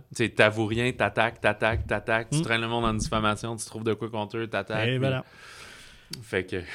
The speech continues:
Speaker 1: <laughs> c'est magique. Fait que c'est le film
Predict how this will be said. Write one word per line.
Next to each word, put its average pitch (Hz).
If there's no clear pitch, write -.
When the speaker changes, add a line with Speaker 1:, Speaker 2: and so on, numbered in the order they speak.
Speaker 1:
<laughs> 113
c'est -
magique. 98
Fait 98
que -
c'est -
le 110
film 110